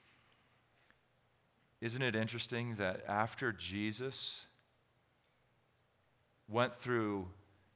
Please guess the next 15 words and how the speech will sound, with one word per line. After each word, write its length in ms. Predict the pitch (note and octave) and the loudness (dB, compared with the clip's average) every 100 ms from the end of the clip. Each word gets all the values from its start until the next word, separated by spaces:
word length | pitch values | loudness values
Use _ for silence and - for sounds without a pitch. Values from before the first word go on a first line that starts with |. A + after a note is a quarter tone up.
| _ _ _ _ _ _ - | _ _ _ _ _ _ -8
the 120 | G2+ F2 F2 - | -6 -6 -10 4
battle, 640 | B2 C3+ C3+ A#2+ F2 D#2+ - - - - - - _ _ _ _ _ _ _ - | 10 12 12 12 4 -2 -8 -16 -20 -20 -20 -20 _ _ _ _ _ _ _ -10
the 100 | - - | -10 -4
taxing 1040 | - - D#3+ D3 - - A#2 G2 - E2+ - - F#2+ F2+ | -2 4 6 6 4 0 0 -2 -6 -10 -14 -20 -16 2
battle 560 | A#2 A2+ A2 G2 F#2+ F2+ - | 10 12 12 10 -2 -6 -8
of 220 | F#2+ F#2+ | -6 -4
resisting 640 | G2 F2 A2+ A#2+ - A#2+ | -2 0 0 0 -2 -4
temptation, 880 | A2+ A2+ G2+ G#2 F2+ F2 - F2+ F#2 - _ - _ _ _ _ _ _ _ _ _ _ _ _ | -2 -4 -4 -4 -4 -4 -10 -12 -16 -18 _ -20 _ _ _ _ _ _ _ _ _ _ _ _
that 120 | G2 | -4
he 140 | G#2 A#2 | 0 0
was 440 | A2 G2 - - - | 2 0 -2 -2 -10
given 400 | G2 B2 A2 G#2 G2+ | 0 2 2 -2 -2
a 100 | G2 | -4
fresh 960 | - - - A2+ B2+ A#2+ - - - - - | -4 -10 -8 6 8 8 4 -2 -4 -8 -14
surge 1400 | - - - - B2 A#2+ G2 D#2+ C#2+ - - - - | -4 0 2 4 6 6 4 0 -6 -8 -4 -4 -6